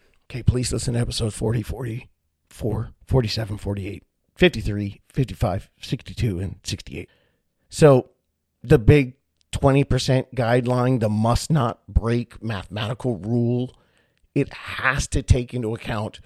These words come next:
these predictions on pricing and morecast and mortgage int-, morecast? <laughs> Mortgage interest rates. But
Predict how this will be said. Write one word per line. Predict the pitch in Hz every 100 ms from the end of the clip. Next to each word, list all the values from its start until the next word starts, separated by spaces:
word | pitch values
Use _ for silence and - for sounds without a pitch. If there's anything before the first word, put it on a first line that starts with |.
| _ _ -
these | 127 127
predictions | - 131 113 - 123 110
on | 110
pricing | - 110 113 - 117 104 -
and | 113 101 101 _ _ _ _ -
morecast | 120 113 107 - 76 73 - _ _ _
and | 120 117
mortgage | 120 131 117 -
int-, | 160 -
morecast? | 147 135 147 240 311 - - - - 131
<laughs> | 247 214 143
Mortgage | 160 165 156 131
interest | - - 113
rates. | 113 87 - - - _ _ _ _ 170
But | 135 139 -